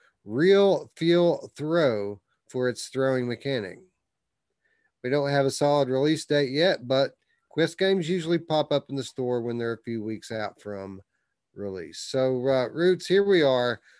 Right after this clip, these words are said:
uh, a new bowling game. This one, not so much a simulation as the other one, but,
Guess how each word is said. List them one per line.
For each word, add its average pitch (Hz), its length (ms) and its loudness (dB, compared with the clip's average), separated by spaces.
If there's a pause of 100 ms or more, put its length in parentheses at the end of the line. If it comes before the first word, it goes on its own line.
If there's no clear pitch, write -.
(280)
uh, 120 240 -2
a 131 120 -2
new 196 300 4
bowling 120 420 2
game. 95 440 -10 (480)
This 175 360 2
one, 190 540 2 (100)
not 147 380 -2
so 160 180 -2
much 143 300 2
a 123 60 -8
simulation 127 800 -2
as 98 160 -6
the 101 160 -6
other 113 200 -4
one, 95 300 -12 (580)
but, 123 200 -2